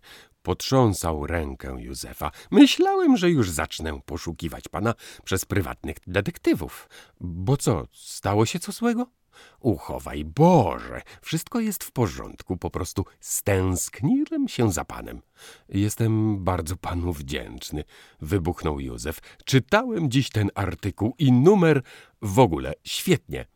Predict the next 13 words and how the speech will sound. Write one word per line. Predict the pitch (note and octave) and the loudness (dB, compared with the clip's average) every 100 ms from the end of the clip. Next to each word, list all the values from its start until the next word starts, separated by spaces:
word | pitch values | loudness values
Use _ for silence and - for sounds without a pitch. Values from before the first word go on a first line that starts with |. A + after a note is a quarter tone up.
| _ | _
Znajduje | - F2+ D#2 E2+ C#2+ C2+ C2+ G#1+ | -8 -6 -4 -6 -6 -8 -8 -10
pan, | - D#2+ F2 - - | -8 -6 -6 -12 -14
że | C#2 D2 F#2+ - | -8 -4 -6 -6
istotnie | G2 - F2+ F#2 F#2+ | -8 -6 -6 -2 -2
niezły?” | D#2+ C2+ G2 E3 _ _ _ - G2+ - | -2 -6 -6 -6 _ _ _ -20 -14 -8
Świetny. | - - A2+ F3+ G3+ - C#2 A1+ - - - | -4 -4 0 2 2 0 -12 -14 -16 -10 0
Nie | A2 A#2 | 2 4
wiem, | E2 C#2+ | 0 -4
jak | C2 - | -6 -8
panu | C#2+ C#2 | -8 -8
wyrazić | C2+ D#2+ C2+ B1 B1 - | -6 -6 -6 -10 -12 -4
moją | E2+ E2 F#2+ | -2 0 -2
wdzięczność | G2+ D#3+ C#3 - F#2 E2 - | -2 0 0 0 -4 -4 -8